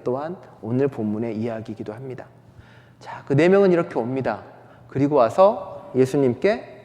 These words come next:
보여드립니다. 그 예수님이 이야기합니다. 지난주에도 얘기했지만 예수님이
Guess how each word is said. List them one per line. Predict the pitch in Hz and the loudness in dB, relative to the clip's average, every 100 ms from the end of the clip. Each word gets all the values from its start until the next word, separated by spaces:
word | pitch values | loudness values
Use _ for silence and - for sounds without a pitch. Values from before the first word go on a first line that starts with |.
| - - - - | -20 -20 -20 -10
보여드립니다. | - 123 117 107 98 95 - - - - _ - | -2 -2 -2 -8 -12 -14 -18 -20 -20 -20 _ 0
그 | 180 | 4
예수님이 | 143 220 226 220 | 4 4 4 6
이야기합니다. | 147 156 165 160 127 120 143 - - - - | 6 4 4 0 0 0 0 -4 -14 -18 -2
지난주에도 | 165 202 208 208 | 6 6 8 8
얘기했지만 | 160 156 151 143 139 135 | 8 6 2 0 0 4
예수님이 | 135 160 165 160 214 233 | 2 4 2 4 2 0